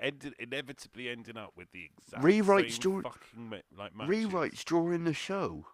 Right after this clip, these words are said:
Speaker 2: Rewrites during the fucking show, like, hours before the show.
Speaker 1: Mate, Vinnie Mac's been known to change the finish of a match mid-match.
Speaker 2: And then you got long-term story, story playing like this. I just,
Speaker 1: Do you know
Speaker 2: look,
Speaker 1: what I mean?
Speaker 2: anyway,
Speaker 1: On a
Speaker 2: but look,
Speaker 1: fucking whim.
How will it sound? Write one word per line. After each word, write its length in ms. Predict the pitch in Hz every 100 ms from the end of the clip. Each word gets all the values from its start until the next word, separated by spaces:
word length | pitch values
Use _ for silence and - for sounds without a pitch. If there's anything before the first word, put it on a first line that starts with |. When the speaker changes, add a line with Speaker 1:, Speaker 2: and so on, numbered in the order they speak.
| _ _ _ _ _ _ _ _ _ _ _ _
Speaker 2:
Rewrites 420 | 127 196 185 180 -
during 260 | 180 170
the 60 | 156
fucking 480 | - 220 196 - 185
show, 420 | - 196 175 156
like, 100 | 117 -
hours 300 | 180 180 165
before 260 | 156 165 151
the 80 |
show. 300 | 143 170 - 113
Speaker 1:
Mate, 240 | 123 104 110
Vinnie 220 | 151 151
Mac's 280 | 151 143 -
been 240 | 131 127
known 240 | 123 120 113
to 120 | 110
change 420 | - 127 117 107
the 100 | 107
finish 440 | - 127 117 -
of 80 | 107
a 40 | 110
match 300 | 113 - -
mid-match. 920 | 117 110 110 127 127 - _ - - _ _ _ _ _ _ - _
Speaker 2:
And 100 | 117
then 140 | 135 139
you 80 |
got 140 | 127 104
long-term 460 | 139 139 143 135 131
story, 360 | - 147 147 143 -
story 360 | - 151 143 - _ _ _ 165 _ _ _ _ _
playing 340 | - 117 95 82
like 120 | -
this. 180 | 117 -
I 60 |
just, 260 | 101 110 - -
Speaker 1:
Do 0 |
you 60 | 104
know 60 |
Speaker 2:
look, 80 | -
Speaker 1:
what 60 | 123
I 40 |
mean? 80 | 120
Speaker 2:
anyway, 100 | -
Speaker 1:
On 60 | -
a 160 | 127
Speaker 2:
but 120 | 101
look, 100 | 95 78
Speaker 1:
fucking 140 | 120
whim. 320 | 139 123 82